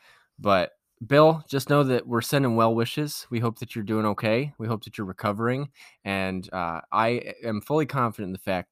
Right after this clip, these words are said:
that by the time next Valentine's Day rolls around, uh, you will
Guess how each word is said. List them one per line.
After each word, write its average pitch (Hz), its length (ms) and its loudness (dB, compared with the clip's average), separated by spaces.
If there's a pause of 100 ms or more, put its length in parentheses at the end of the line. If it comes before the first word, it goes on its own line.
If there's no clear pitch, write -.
that 92 200 -10
by 101 100 -2
the 95 60 -4
time 98 320 -8
next 135 280 -4
Valentine's 82 600 -8
Day 80 180 -12
rolls 78 320 -12
around, 73 360 -14 (360)
uh, 78 360 -4
you 110 220 -2
will 104 440 0